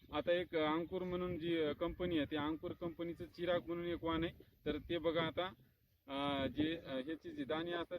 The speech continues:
हे पिवळसर आणि, अं, मर रोगास, अं, चांगल्या प्रकारे हे काम करते, म्हणजे मर रोग सहसा येत नाही याच्यावर. तसंच याला बाजारामध्ये जे, अं,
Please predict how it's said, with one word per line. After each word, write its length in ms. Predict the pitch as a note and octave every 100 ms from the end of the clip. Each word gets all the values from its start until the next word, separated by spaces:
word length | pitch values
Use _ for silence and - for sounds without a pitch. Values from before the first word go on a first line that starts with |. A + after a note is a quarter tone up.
| -
हे 60 |
पिवळसर 540 | D3+ E3+ F3+ F3+ - E3+ - - - -
आणि, 300 | C#3 E3 F#3+ - _ D3+
अं, 200 | C3+ C#3
मर 200 | D3+ D#3+
रोगास, 400 | F3 E3+ F3+ E3+ - D3
अं, 120 | C3+
चांगल्या 360 | - D#3+ E3+ E3+
प्रकारे 420 | E3+ D#3+ E3 E3+
हे 100 | F3
काम 220 | E3 E3
करते, 340 | - D#3 C3
म्हणजे 280 | B2+ C#3 E3 - _ _
मर 120 | C#3+
रोग 400 | D#3+ F3 D#3+ - C3+
सहसा 320 | D#3+ D#3 F3+ F3+ D3+
येत 260 | D#3 -
नाही 140 | F3 D#3
याच्यावर. 300 | C#3 C3 A2+ - _ _
तसंच 280 | E3 F#3+ F#3+ - _ _ _ C3+
याला 300 | D3 E3 D#3
बाजारामध्ये 680 | D3+ D3+ E3 E3 E3 D#3+
जे, 220 | D3 E3
अं, 380 | D#3 C#3+ C3+ C3+